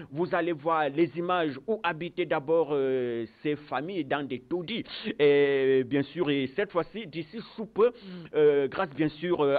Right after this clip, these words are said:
à la magnanimité de la première dame de la nation, dix-huit logements sociaux poussent déjà des terres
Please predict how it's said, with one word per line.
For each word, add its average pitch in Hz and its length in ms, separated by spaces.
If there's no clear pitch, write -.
à 120 460
la 113 300
magnanimité 180 840
de 170 100
la 156 120
première 160 320
dame 156 180
de 143 80
la 131 100
nation, 165 400
dix-huit 175 640
logements 175 540
sociaux 208 420
poussent 294 240
déjà 160 300
des 151 140
terres 170 280